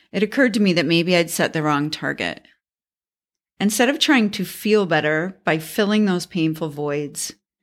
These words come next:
I have learned that building a life around them is a much more worthy goal. A major part of the approach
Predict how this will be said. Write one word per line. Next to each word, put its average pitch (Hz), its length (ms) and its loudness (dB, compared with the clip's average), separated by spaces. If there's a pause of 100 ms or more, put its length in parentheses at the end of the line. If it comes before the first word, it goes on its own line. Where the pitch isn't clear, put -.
(340)
I 190 60 2
have 202 160 2
learned 233 280 4
that 214 120 -2
building 185 320 2
a 180 80 2
life 165 260 0
around 170 320 2
them 143 440 -4 (300)
is 214 160 0
a 254 60 6
much 254 300 2
more 220 180 2
worthy 165 300 -2
goal. - 420 -12 (1000)
A 180 40 2
major 214 340 4
part 247 260 2
of 214 60 4
the 214 100 2
approach 156 680 -2